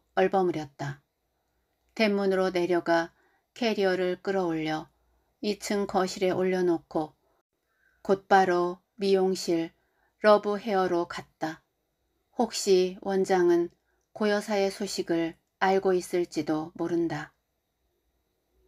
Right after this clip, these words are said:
한 달에 두 번씩은 꼭 오셨는데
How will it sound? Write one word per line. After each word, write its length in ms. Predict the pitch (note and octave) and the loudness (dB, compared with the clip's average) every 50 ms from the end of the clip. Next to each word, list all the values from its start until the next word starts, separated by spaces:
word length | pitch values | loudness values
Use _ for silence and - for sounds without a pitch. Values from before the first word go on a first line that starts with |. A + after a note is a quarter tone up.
| _ _ _ _ _ _ _ _ _ _ _ _ _ _ _ | _ _ _ _ _ _ _ _ _ _ _ _ _ _ _
한 240 | - - - D#4 D#4+ | -4 4 6 8 8
달에 260 | E4 D#4+ D4+ C#4 C4 | 8 8 6 4 2
두 160 | - - A3+ | 0 -2 0
번씩은 520 | A#3 D4 D#4 D4+ - C#4 - A#3 A3 A3 - | 4 6 6 6 4 0 0 0 -2 0 2
꼭 180 | D#4 E4 D4 | 0 2 4
오셨는데 920 | G#3+ G3+ G3 - C#4+ C4+ B3+ B3 A3+ G#3 F#3+ F#3 F3+ F#3 G3+ B3+ F4 - | 4 2 4 2 2 2 2 2 0 0 0 2 2 2 2 2 0 -2